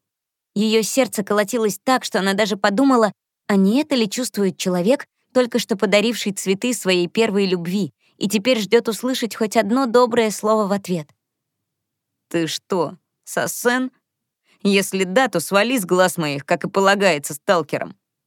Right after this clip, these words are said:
махнул Юиру рукой, словно отгоняя летающую перед ним муху. Чон Хёна, будто подгоняемая этим жестом,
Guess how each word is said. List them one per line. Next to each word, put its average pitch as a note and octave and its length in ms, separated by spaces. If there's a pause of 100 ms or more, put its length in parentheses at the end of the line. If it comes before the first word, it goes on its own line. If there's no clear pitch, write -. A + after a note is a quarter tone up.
(140)
махнул F3 480
Юиру F3 480
рукой, G3+ 420 (200)
словно F#3+ 380
отгоняя F3 520
летающую F3+ 720
перед D3 280
ним F3 140
муху. F#3 420 (1120)
Чон F#3 300
Хёна, G#3 420 (280)
будто G3 380
подгоняемая G3 960
этим F3+ 240
жестом, F#3+ 440